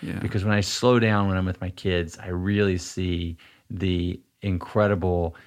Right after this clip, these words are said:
Speaker 2: beauty and mystery of, of a five-year-old and a three-year-old. Um, and when I slow down, you know, um, when I'm at a dinner party with friends, I really get to feel and experience what someone's going through, positive or negatively.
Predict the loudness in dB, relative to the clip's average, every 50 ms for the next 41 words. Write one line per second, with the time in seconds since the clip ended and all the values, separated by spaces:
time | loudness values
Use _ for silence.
0 | _ _ _ -10 -6 -2 0 2 2 2 2 2 2 2 2 2 2 0 0 -2
1 | -2 -2 0 0 0 -2 -2 -6 -8 -10 -6 -4 -4 -4 -4 -6 -8 -4 -2 0
2 | 2 4 2 2 2 2 2 2 2 0 0 -2 -4 -4 -6 -4 -2 0 2 2
3 | 2 2 0 0 -2 -4 -6 -10 -14 -20 -20 -20 -20 -8 -2 0 2 4 4 4
4 | 2 2 0 -2 -4 -6 -4 -2 0 0 0 0 0 2 2 2 2 0 -2 -4
5 | 0 2 4 4 4 4 4 2 2 2 0 0 0 0 -2 -2 -6 -6 -4 -2
6 | 0 0 2 2 0 0 -2 -4 -8 -14 -20 -8 -2 0 2 2 2 2 2 0
7 | -2 -2 -2 -2 0 0 0 0 0 0 0 0 0 0 -2 -2 0 2 4 4
8 | 4 2 2 2 0 0 0 -4 -8 -6 -2 0 0 2 2 0 0 -2 -2 -2
9 | -2 0 0 2 2 2 0 0 -2 -4 -6 -6 -8 -10 -10 -8 -6 -2 0 0
10 | 0 0 0 -2 -2 -4 -6 -8 -6 -4 -2 0 0 0 -2 -4 -6 -8 -10 -10
11 | -8 -6 -4 -4 -4 -4 -4 -2 0 0 0 0 -2 -6 -8 -4 0 0 2 2
12 | 0 -2 -4 -6 -4 -2 -2 -2 -2 -2 -2 -6 -6 -6 -8 -8 -8